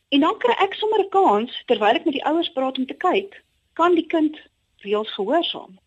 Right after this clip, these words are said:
Of pak hy alles uit? Of hoeveel kan hy konsentreer? Pak hy 'n bietjie uit en dan vergeet hy om weg te pak en hy begin wegpak. So dit gee vir my geweldig baie insette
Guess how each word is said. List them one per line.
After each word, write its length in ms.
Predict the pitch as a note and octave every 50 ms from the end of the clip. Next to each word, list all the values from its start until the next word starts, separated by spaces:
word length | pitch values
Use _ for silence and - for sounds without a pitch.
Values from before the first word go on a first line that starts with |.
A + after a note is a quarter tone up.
| _ _ _ _ _
Of 140 | - A#3 - - -
pak 220 | F#4 F#4+ - -
hy 40 | - - -
alles 340 | - F4+ A4 A4 F#4 - - -
uit? 340 | - F3+ - _ _ _ _ _ -
Of 240 | C#4+ C#4+ C#4+ C#4 - - - _ _ _ -
hoeveel 260 | B3 A#3+ - G4+ G4
kan 160 | G4 F#4+ F4+
hy 80 | F#4 F4+ -
konsentreer? 600 | E4 D4+ - D4 B3+ - - C#4 G#3+ G#3 G#3 -
Pak 160 | C4 B3+ B3+ -
hy 100 | D4+ D4
'n 60 | G#3+
bietjie 260 | A3 G#3+ - C4+ A3+
uit 280 | C4 D4+ F4 F4 - - - _ _ _ _ _ _
en 280 | - A3 G#3+ G#3+ G#3+ G3+
dan 360 | G3 G3 G3+ G#3 G#3+ G#3 G3+
vergeet 380 | - B3+ A3+ - - C4 C4 C#4+
hy 80 | C#4
om 80 | B3+ -
weg 200 | G#3+ F#3 F#3+ -
te 80 | -
pak 340 | - - B3+ B3+ C4 B3+ -
en 120 | G#3+ E3+ F3
hy 80 | E3+
begin 340 | F3 G3 G3 - C#4 B3+ A#3
wegpak. 480 | G#3 F#3+ F#3+ - - B3 A#3+ A#3+ - - - - - -
So 120 | - D#4
dit 100 | D4+ -
gee 100 | - F#4
vir 160 | F#4+ - G4+ G4
my 60 | F#4
geweldig 680 | - D#4 G#3+ - F3+ F3+ F#3+ A3 B3+ C#4 D#4 - - -
baie 320 | - F#3 F#3+ G3 G3+ - -
insette 640 | B3+ C4 C#4 C4+ - A3 F#3+ F#3 - F#3+ F3 F#3+